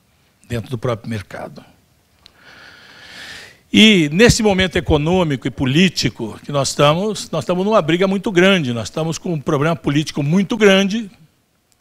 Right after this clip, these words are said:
e que, por erros bastante graves, é, da gestão da direção nacional, da política nacional, nós estamos enfrentando um momento muito difícil.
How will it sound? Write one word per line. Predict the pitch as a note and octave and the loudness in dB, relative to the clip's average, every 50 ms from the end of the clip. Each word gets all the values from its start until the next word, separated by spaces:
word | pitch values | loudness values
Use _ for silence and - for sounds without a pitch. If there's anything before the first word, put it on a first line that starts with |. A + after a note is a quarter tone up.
| _ _ - | _ _ -12
e | E3+ E3 | -12 -12
que, | - - - G3+ A3 A#3 | -10 -8 -6 -4 -4 -4
por | G3+ - - G3 D#3+ | -4 -4 0 4 6
erros | D#3+ F3 F#3+ F3+ A#2 A#2 A2+ G#2 - - - - - - - - | 8 8 6 6 4 -2 -6 -6 -4 -4 -6 -6 -8 -10 -10 -10
bastante | C3+ B2 - - - E3+ F3 - - G3 - | -10 -8 -8 -8 -6 -6 -6 -6 -8 -10 -6
graves, | - D3+ D3+ D3+ D#3 D3+ C3+ A#2+ A#2 A2 - - - - - - - - - - - _ - | 0 4 6 6 6 6 4 0 -6 -10 -12 -14 -16 -18 -20 -20 -20 -20 -20 -20 -20 _ -14
é, | C3 B2 A#2+ A2+ A2+ A2 | -10 -10 -10 -10 -10 -6
da | A#2 D3 C#3 | 0 0 0
gestão | B2 - C#3+ - - - - - C3+ B2+ A#2+ A2+ A2 G2+ _ _ _ _ _ - - - _ _ _ _ _ _ _ _ _ - | 2 0 -2 -4 -4 -6 -4 -2 -2 -2 -2 -6 -8 -12 _ _ _ _ _ -20 -20 -20 _ _ _ _ _ _ _ _ _ -12
da | C3+ C3 B2+ | -8 -6 -6
direção | A2+ B2 C3 B2 A#2 - - - A#2+ | -4 -4 -4 -4 -4 -4 -4 -4 -6
nacional, | A#2+ B2 A2+ - - A#2+ B2+ B2+ B2 A#2+ | -6 -6 -6 -8 -8 -6 -4 -4 -4 -6
da | A2+ G#2 - _ _ _ _ _ _ - - _ _ _ _ | -8 -12 -14 _ _ _ _ _ _ -20 -20 _ _ _ _
política | - A#2+ B2+ D#3 D3 - - C#3+ | -6 0 2 2 2 2 -2 -2
nacional, | C3 C3 - - E3 E3+ F3 E3+ C#3+ C3 C#3 D3+ E3+ | -2 -2 -4 -4 -6 -4 -4 -4 -4 -2 -4 -4 -6
nós | F3 F3 D#3+ | -6 -6 -8
estamos | - - - D3+ E3 F#3 | -6 -6 -6 -6 -6 -6
enfrentando | F3 - F#3+ F#3 D3+ A#2+ - C#3+ D3 D#3+ F3+ | -6 -6 -6 -6 -6 -6 -6 -6 -6 -6 -6
um | |
momento | F#3+ F3+ D3 B2+ B2+ D3 C3+ - | -6 -6 -4 -2 -2 -4 -4 -6
muito | C3+ C3 C3+ C3 B2+ | -6 -6 -4 -4 -4
difícil. | B2+ - - - A#2 G#2+ - - - - | -4 -4 -4 -4 -4 -4 -6 -8 -12 -14